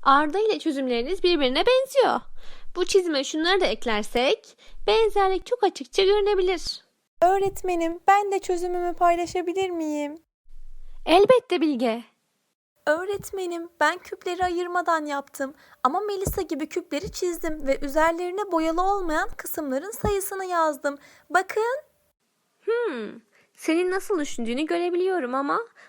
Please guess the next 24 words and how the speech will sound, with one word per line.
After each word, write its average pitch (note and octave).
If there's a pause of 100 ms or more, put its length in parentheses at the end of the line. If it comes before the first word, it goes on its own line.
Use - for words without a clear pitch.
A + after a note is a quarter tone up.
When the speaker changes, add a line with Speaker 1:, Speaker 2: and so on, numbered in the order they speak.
(100)
Speaker 1:
arkadaşlarına E4
anlatmak F#4
ister C#5+
misin C#4+
Bilge? A#3 (840)
Speaker 2:
Öğretmenim, F#4 (240)
ben G4
de G4+
küplerin D#4+
birbirlerine F4+
değen E4+
kısımlarına C#4+
iki -
yazdım. E4+ (340)
Çünkü G#4+
küplerin D#4+
karşılıklı E4+
yüzleri C#4+ (220)
birbirlerine F#4
değdikleri E4+
için D4
iki -
yüzü F#4+
boyanmayacaktır. F4